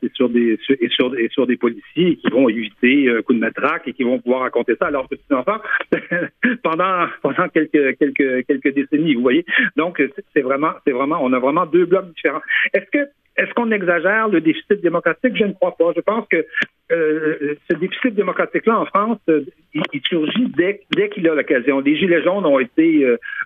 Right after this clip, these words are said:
ont, ont été vraiment le, l'expression, hein, l'expression de ça. Les Gilets jaunes, c'est pas d'abord un problème de, d'augmentation du prix de l'essence. Ça,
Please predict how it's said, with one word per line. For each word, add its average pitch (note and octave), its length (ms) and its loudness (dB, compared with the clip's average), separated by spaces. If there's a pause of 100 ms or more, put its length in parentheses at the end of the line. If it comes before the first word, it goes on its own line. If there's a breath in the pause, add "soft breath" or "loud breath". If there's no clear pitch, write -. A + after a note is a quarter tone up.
ont, D3 400 2
ont C3+ 120 2
été C3 320 0
vraiment C#3 400 0
le, C3 220 2
l'expression, E3 800 -2
hein, D3 200 0
l'expression D3 480 -2
de C#3+ 180 0
ça. G3 180 0
Les C3+ 120 -2
Gilets C3+ 180 2
jaunes, E3+ 240 0
c'est D3+ 100 0
pas D3+ 320 -2
d'abord C3+ 320 0
un C3 60 -2
problème C3+ 480 -2
de, A#2+ 160 0 (300 loud breath)
d'augmentation C3+ 580 -2
du C3 100 -2
prix C3+ 160 0
de C3 60 -2
l'essence. E3+ 420 0
Ça, C3 120 0